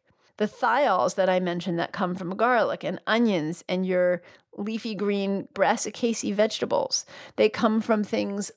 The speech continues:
called bioflavonoids that come from most of your fruits and vegetables, but are especially high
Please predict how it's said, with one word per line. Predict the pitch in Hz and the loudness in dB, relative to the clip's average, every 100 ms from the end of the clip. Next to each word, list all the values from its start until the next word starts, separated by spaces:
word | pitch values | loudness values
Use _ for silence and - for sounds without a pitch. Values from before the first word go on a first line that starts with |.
| _ - | _ -6
called | 208 180 | -2 0
bioflavonoids | 196 196 190 - 208 220 220 180 165 185 | 4 4 2 2 2 4 2 2 0 0
that | - | 0
come | - 233 220 | 0 -4 -2
from | 220 208 | 2 2
most | 208 247 440 302 | 4 2 2 2
of | 190 | 2
your | 165 | 0
fruits | - 180 185 | 0 -2 -2
and | 175 | 2
vegetables, | 160 - - 180 175 | 2 2 -2 0 2
but | - 185 | 4 2
are | |
especially | 180 190 - 370 - 330 | 2 -2 -2 0 2 0
high | 233 196 196 190 190 | 0 0 2 4 2